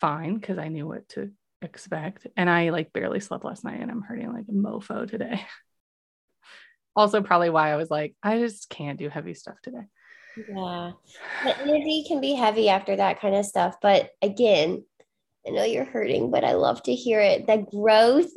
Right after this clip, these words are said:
Speaker 2: and, you know, the, the inner work that comes from these type of things and these type of exercises, even the advancement in, like, your mindset and your belief in yourself. Like, even if you break it down to the very basis of, like,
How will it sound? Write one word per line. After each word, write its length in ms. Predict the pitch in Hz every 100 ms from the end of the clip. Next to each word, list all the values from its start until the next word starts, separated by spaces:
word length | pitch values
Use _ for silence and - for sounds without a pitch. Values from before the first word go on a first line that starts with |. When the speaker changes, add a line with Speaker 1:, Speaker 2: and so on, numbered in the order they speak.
| 302
Speaker 2:
and, 760 | 240 240 214 208 196 190 185 160 -
you 220 | 214 240
know, 420 | 190 180 180 202 -
the, 420 | 202 190 190 185
the 180 | 202 -
inner 240 | 196 208 214
work 280 | 202 196 196
that 200 | 190 -
comes 300 | 175 175 214
from 160 | 214
these 160 | 214 220
type 240 | 233 208
of 140 | 226 226
things 340 | 226 233 226
and 160 | 202 190
these 140 | 202
type 180 | 208 196
of 100 | 190
exercises, 840 | 156 - 202 208 208 214 214 226 - - - -
even 340 | 247 285 359 311
the 320 | 202 185 175 185
advancement 640 | 180 175 185 - 196 175
in, 160 | 185 180
like, 220 | 175 -
your 100 | 185
mindset 800 | 170 156 160 170 180 - 156 -
and 120 | 175
your 120 | 180 185
belief 520 | 185 175 175 175 196
in 140 | 175
yourself. 580 | 170 180 - - 160 -
Like, 160 | 196 196
even 320 | 196 214 254
if 100 | 277
you 140 | 277 220
break 240 | 202 196
it 140 | 185 -
down 280 | 175 180
to 100 | 196
the 80 | 185
very 240 | 175 175 180
basis 460 | 160 175 180 170
of, 100 | 170 151
like, 280 | 147 147